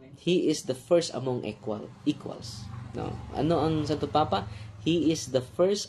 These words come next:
among equal, among equals. Yung ka-equal lang niya yung mga cardinal, mga, pero siya yung first, siya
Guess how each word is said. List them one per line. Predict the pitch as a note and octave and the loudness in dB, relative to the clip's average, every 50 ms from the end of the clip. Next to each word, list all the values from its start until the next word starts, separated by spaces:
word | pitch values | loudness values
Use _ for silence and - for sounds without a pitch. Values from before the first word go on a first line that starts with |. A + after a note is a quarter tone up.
| - | -4
among | C3 C3+ C3+ C#3 C#3+ D3 - | -2 0 2 2 0 0 -2
equal, | B2+ B2+ - - A2+ F#2 C2+ - - - - - - _ - - - - - - - A#2 | -6 -8 -8 -6 -6 -6 -6 -6 -14 -20 -20 -20 -20 _ -20 -20 -20 -20 -20 -12 -4 -2
among | B2 D#3 F#3+ G3+ C#3+ | 2 2 2 2 0
equals. | B2+ B2+ - - B2 - - - - - - _ - _ - - - - - - _ _ - - | -4 -4 -6 -8 -8 -8 -10 -16 -18 -18 -20 _ -20 _ -20 -20 -20 -20 -20 -20 _ _ -6 2
Yung | C#3+ E3 F3 F3 F3 F3 E3+ E3 E3 D#3 C#3+ - _ - - - _ _ _ - - | 4 4 4 4 2 2 0 -2 -2 -4 -6 -10 _ -20 -20 -20 _ _ _ -2 4
ka-equal | - B2+ D#3 - - F3+ E3+ E3 | 6 6 6 8 6 6 8 8
lang | E3 E3 E3 | 4 4 2
niya | E3 E3+ E3 E3 E3 | 2 2 2 2 2
yung | E3 | 2
mga | E3 D#3+ D#3 D#3+ | 2 2 2 2
cardinal, | - G#3 A3+ C4+ B3+ A#3 G#3 F3 D#3+ | 0 0 0 0 0 0 0 0 0
mga, | D#3 D3+ D3 - - | 0 0 -2 -2 0
pero | - F#3 F#3+ | 0 0 0
siya | F#3 - D4 C#4+ B3+ | 2 2 2 4 4
yung | G3+ G3 F#3 F3+ F3+ | 4 2 0 0 -2
first, | - - A#3 A#3+ - - - - - | -2 -2 0 0 0 -2 -6 -8 -2
siya | - | 0